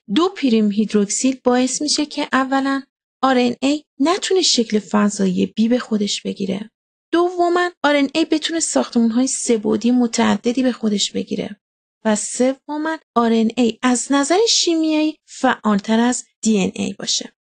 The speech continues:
در واقع عامل هیدروکسیل آزاد موجود در آر ان اِی به این مولکول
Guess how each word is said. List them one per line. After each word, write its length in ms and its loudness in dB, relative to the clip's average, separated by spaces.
در 220 2
واقع 340 -2
عامل 480 4
هیدروکسیل 960 0
آزاد 480 2
موجود 520 0
در 320 0
آر 180 0
ان 240 0
اِی 300 0
به 80 0
این 280 2
مولکول 400 -2